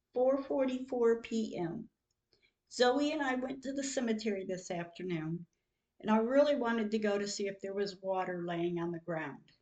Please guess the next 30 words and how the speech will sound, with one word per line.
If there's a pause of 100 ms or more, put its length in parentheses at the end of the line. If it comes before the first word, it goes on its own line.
(480)
But
no,
there
wasn't, (720)
and
I
was
happy
to
see
that. (1040)
I
talked
with
Wyatt
and
Megan
while
I
was
there, (680)
and
I
also
took
pictures. (1500)
July
twenty-ninth,
twenty
twenty,